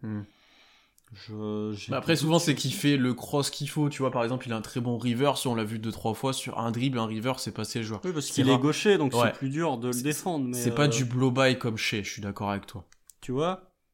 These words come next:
Speaker 2: Et encore, Shea a un poil de handle, hein. Je trouve qu'il y a beaucoup de situations où Shea se débarrasse pas du défenseur sur son premier pas, il s'en débarrasse parce qu'il a le bon dribble.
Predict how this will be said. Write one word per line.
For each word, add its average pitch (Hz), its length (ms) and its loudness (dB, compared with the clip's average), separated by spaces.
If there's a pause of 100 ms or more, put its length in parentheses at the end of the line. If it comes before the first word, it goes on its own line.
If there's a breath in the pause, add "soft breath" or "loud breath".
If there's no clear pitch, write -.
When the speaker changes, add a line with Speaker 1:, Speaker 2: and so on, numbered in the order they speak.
Speaker 2:
Et 135 40 -2
encore, 180 360 6
Shea 202 260 2
a - 20 4
un 170 80 2
poil 175 300 -2
de 165 80 -2
handle, 185 300 -2
hein. 165 100 -2
Je 156 60 -12
trouve - 220 -10
qu'il 147 120 -2
y 139 40 2
a 131 60 0
beaucoup 165 420 -4
de - 60 -8
situations 151 680 -2
où 147 60 -2
Shea 180 260 -2
se 139 100 -12
débarrasse 127 440 -2
pas 160 140 -2
du 143 140 -4
défenseur 135 500 -6
sur - 200 -16
son 123 160 -6
premier 120 280 -4
pas, 175 200 -4
il 147 60 -4
s'en - 180 -8
débarrasse 113 520 -2
parce 110 200 -10
qu'il 107 500 -6
a 110 60 0
le 107 60 -4
bon 131 160 0
dribble. 131 240 -6